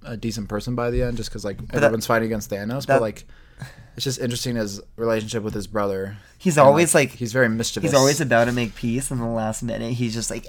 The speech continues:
Speaker 2: "Eh."
Speaker 1: Fuck yeah.
Speaker 2: Yeah, so Thor, and then Thor's always
Speaker 1: Like,
Speaker 2: like
Speaker 1: in the show, like, don't spoil it, but, like, generally, like, is he, like, a good guy in this? Like, what is he trying to accomplish? <laughs>
Speaker 2: Like, I think the thing with Loki is kinda like,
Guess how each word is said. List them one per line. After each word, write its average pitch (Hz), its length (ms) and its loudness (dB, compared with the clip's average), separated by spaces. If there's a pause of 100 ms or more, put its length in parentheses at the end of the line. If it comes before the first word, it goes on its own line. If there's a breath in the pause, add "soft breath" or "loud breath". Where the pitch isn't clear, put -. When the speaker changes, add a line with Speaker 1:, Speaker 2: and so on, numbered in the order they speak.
Speaker 2:
"Eh." 120 300 -2 (120)
Speaker 1:
Fuck 117 520 0
yeah. 110 420 4
Speaker 2:
Yeah, 110 280 2 (100)
so 127 180 0
Thor, 117 300 0
and 117 100 -2
then 117 80 -2
Thor's 113 240 -4
always 165 180 10
Speaker 1:
Like, 170 80 -2
Speaker 2:
like 110 160 -6
Speaker 1:
in 247 120 0
the 226 80 2
show, 139 280 6
like, 117 200 2 (400 loud breath)
don't - 160 0
spoil 147 240 6
it, 123 40 4
but, 131 100 2
like, 127 140 2
generally, 135 420 4
like, 107 180 -2
is 117 100 -2
he, 127 100 -4
like, 98 360 -8 (760)
a 123 60 -2
good 131 260 -2
guy 120 240 4
in 165 60 2
this? 175 140 -2
Like, 135 140 0
what 156 120 0
is 160 60 -4
he 135 120 -4
trying 120 380 -4
to - 180 -16
accomplish? - 800 -2
<laughs> - 60 -20
Speaker 2:
Like, 214 160 2
I 170 140 6
think 240 260 -4
the 269 60 -8
thing 190 160 2
with 160 140 0
Loki 131 380 2
is 135 160 -2
kinda 139 220 -2
like, 123 380 -2